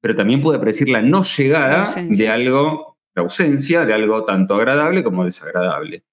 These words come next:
Speaker 1: Por ahora quedémonos con eso.
Speaker 2: Ujú.
Speaker 1: Eh,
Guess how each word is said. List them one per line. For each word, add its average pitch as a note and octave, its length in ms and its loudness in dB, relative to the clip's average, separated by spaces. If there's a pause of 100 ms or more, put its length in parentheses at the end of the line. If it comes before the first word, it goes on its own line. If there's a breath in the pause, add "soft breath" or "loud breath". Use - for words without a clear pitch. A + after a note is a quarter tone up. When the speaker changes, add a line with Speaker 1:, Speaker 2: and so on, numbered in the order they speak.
(140)
Speaker 1:
Por A#2+ 140 -2
ahora D#3 180 0
quedémonos A#2 360 0
con G#2 160 0
eso. - 280 -4 (200)
Speaker 2:
Ujú. G3+ 420 -10 (480)
Speaker 1:
Eh, G2+ 880 2